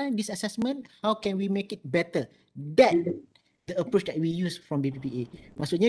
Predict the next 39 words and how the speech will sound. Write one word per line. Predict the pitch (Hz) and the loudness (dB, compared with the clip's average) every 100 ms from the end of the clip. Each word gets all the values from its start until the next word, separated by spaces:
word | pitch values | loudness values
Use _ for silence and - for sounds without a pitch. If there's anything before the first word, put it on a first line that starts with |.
| 226 | 2
kita | 190 - | 0 0
akan | - 170 | -2 -2
kata, | 165 - 240 220 | -2 0 2 4
"What | 190 202 - | 4 4 2
is | 175 | -6
the | - 143 | -4 -2
best | 139 208 190 | 4 4 4
for | 170 156 | 0 0
you? | 135 113 - - | 0 -2 -6 0
How | 208 | 0
can | 208 180 | 2 0
we | 185 | 0
do | 170 214 | 2 0
better?" | 170 170 - 135 - _ _ _ | 2 0 0 -4 -4 _ _ _
Kan? | - 165 131 | -6 -4 -2
Tak | 160 | -4
bolehlah | 214 269 180 | -2 -2 -2
tanya | 170 175 175 | -2 -4 -2
kami | 180 196 | 0 0
macam | 185 180 180 | 0 0 -2
mana | 175 190 196 | -2 0 -2
nak | 175 | -4
buat. | 160 262 294 - _ - | -6 -6 -6 -12 _ -14
We, | 139 220 | -2 0
we | 190 202 | 2 0
cannot | 233 208 | 2 0
propose. | - 190 277 220 | 0 -2 0 0
We | 151 196 | 4 4
can't | - 202 240 | 6 2 4
pro-, | 185 | 2
we | 156 220 | 2 2
can | - 180 233 | 2 2 2
propose, | 233 160 165 214 | 0 -2 2 2
tak | - 151 | 2 -2
ada | 151 | -2
masalah. | 143 160 226 | -2 -4 -4
Tapi | - 165 247 | -4 -4 -4
itu | 202 233 | -2 0
bukan | 185 208 - | 2 0 0